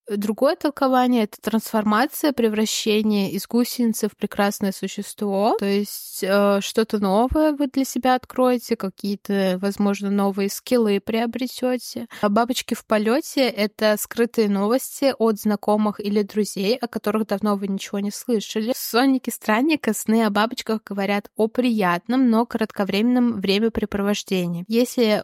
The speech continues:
у человека есть возлюбленный или возлюбленная, то видение бабочки означает его или ее непостоянство, склонность к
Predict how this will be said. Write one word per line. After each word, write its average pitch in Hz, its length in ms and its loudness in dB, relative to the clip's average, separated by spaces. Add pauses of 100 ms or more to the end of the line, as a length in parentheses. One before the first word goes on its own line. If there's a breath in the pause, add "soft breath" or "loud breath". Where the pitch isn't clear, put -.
у 214 400 2
человека 226 580 0
есть 214 300 0
возлюбленный 208 680 0
или 226 220 0
возлюбленная, 220 800 -2
то 240 100 4
видение 233 840 2
бабочки 190 680 -2
означает 220 720 -2
его 208 640 0
или 202 320 -2
ее 202 440 0
непостоянство, 226 1080 0
склонность 220 580 -2
к - 140 -20